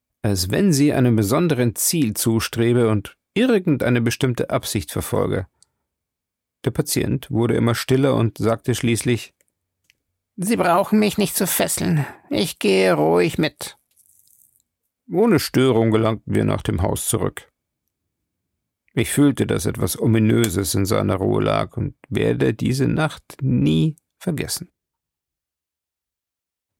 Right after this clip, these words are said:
Lucy Westenras Tagebuch. Hillingham, vierundzwanzigster August. Ich muss Mina nachahmen und versuchen, Aufzeichnungen zu machen.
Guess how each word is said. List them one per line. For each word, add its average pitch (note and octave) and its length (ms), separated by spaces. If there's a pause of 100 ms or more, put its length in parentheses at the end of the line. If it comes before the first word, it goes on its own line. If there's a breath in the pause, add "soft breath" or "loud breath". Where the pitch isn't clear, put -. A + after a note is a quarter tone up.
(1600)
Lucy F#3 560
Westenras G2+ 720
Tagebuch. F#2 600 (1160)
Hillingham, G#2+ 460 (320)
vierundzwanzigster G3+ 1040
August. - 480 (1160)
Ich E3 140
muss G#3+ 200
Mina D#3 300
nachahmen B2+ 560
und A#2+ 140
versuchen, C3+ 520
Aufzeichnungen F#2 680
zu G2 100
machen. G#2 260